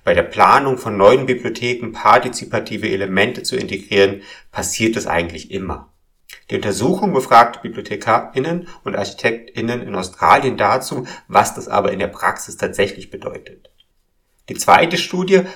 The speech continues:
beschäftigt sich eigentlich damit, ob die sogenannten One-Shots, also Veranstaltungen, bei der BibliothekarInnen in Hochschulbibliotheken in einer kurzen Sitzung eine Einführung in die Bibliothek, die Recherche und so weiter geben,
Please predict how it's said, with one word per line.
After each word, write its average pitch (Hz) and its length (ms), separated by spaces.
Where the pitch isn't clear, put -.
beschäftigt 143 460
sich - 260
eigentlich 175 540
damit, 147 540
ob - 100
die 117 80
sogenannten 113 540
One-Shots, - 760
also - 160
Veranstaltungen, 147 880
bei - 140
der 196 100
BibliothekarInnen 120 1000
in - 240
Hochschulbibliotheken 131 1000
in 92 80
einer 85 220
kurzen 120 440
Sitzung 135 500
eine 90 220
Einführung 123 640
in 92 80
die 85 60
Bibliothek, - 800
die - 60
Recherche 120 540
und 120 100
so 107 120
weiter 110 260
geben, 107 480